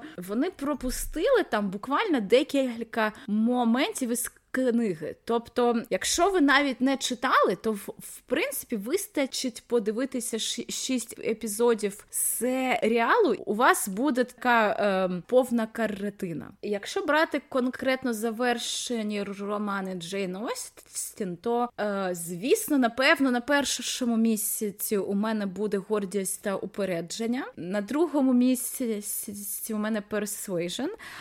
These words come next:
на третьому місяці у мене «Нортенгенське аббатство». Точніше, ні, «Нортенгенське аббатство» та «Емма». Тому що от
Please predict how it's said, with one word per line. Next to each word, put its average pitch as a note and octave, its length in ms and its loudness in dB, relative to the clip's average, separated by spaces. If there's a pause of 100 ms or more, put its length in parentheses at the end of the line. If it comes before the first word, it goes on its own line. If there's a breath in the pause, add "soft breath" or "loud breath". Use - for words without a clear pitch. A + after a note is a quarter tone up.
(160 loud breath)
на G3+ 120 -2
третьому C#4+ 400 0
місяці C4 680 0
у - 180 -2
мене A3+ 320 0
«Нортенгенське A3 1000 -2
аббатство». F3 380 -6 (840 loud breath)
Точніше, F#4+ 680 2
ні, C4 500 4
«Нортенгенське C4 1120 -2
аббатство» B3 760 0
та C4 240 0
«Емма». E3 460 0
Тому B3 220 2
що - 280 4
от B3+ 180 4